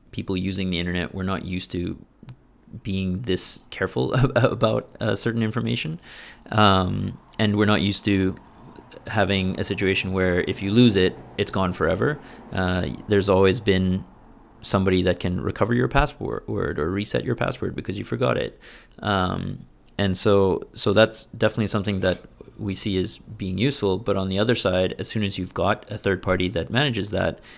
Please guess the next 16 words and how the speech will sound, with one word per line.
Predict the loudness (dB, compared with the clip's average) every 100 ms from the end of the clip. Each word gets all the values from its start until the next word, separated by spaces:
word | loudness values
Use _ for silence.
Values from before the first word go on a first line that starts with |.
| -16
then | 0 2 2 -2 -8 -20 -20 _ _ _ _ _ -2
it | -2 -2 _ -20 -20 -20 -20 -20
pretty | -2 2
much | 2 0 -2
brings | -2 0
us | 2
back | 4 4
to | 2
a |
centralized | 0 0 0 2 4 2 -6 _
party | 0 2 2
that | 0 -2
controls | -6 0 0 2
that | 2 0 -2
and | -4
is | -2 -2 -6